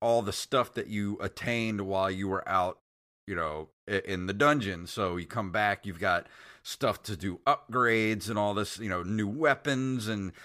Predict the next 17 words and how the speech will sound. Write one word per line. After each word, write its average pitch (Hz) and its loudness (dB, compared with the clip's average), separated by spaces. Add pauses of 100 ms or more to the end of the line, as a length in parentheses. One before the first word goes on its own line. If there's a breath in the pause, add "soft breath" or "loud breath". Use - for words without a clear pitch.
(160 loud breath)
new 110 -2
abilities 156 6
and 139 0
all 131 4
that 127 0
stuff. 120 -4
So 123 -6
each 175 -2
time 190 2
you 165 2
go 143 2
out, 131 8
you're 95 2
a 98 0
little 165 4
bit 139 2
stronger. 104 -2